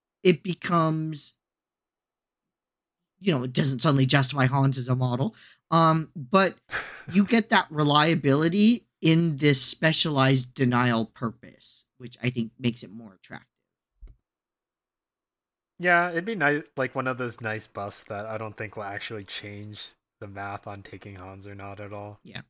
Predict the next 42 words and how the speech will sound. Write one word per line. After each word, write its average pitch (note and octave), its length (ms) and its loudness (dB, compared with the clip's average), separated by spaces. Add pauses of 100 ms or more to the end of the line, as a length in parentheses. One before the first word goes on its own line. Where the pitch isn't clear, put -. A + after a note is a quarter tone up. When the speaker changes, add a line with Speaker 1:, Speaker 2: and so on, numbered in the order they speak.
(600)
Speaker 1:
Well, C3+ 140 0
it's B2 100 -4
also C#3 240 2
one C3 120 4
of B2+ 40 6
those C3 140 4
buffs B2 340 0
that's - 320 -16
really F#3 200 4
not A#2 180 -4
gonna G#2 180 -4
happen G#2 420 -2
because F#2+ 540 -10
I A#2 100 -2
don't A2+ 260 -10
think G#2+ 180 -20
Hans, G#2 500 -12 (640)
uh, G#2 300 -4
as C3 100 2
much C#3+ 240 2
as B2 400 2
I C#3+ 200 4
like C#3+ 300 -2
him C#3 380 2
and, G#2+ 480 -4 (480)
uh, - 240 -16 (460)
you C3 180 2
know, G#2+ 80 -8
despite B2+ 460 -4
the B2+ 80 -12
problems C3 380 0
that B2+ 120 -2
he A#2+ 120 -2
has, A#2+ 380 -4 (300)
I C3 80 0
don't B2+ 220 2
think B2+ 240 -12
he A#2+ 500 -12
is A#2+ 600 -4 (360)
anywhere C3 440 2
near B2 560 -2
Weird's A#2 920 -6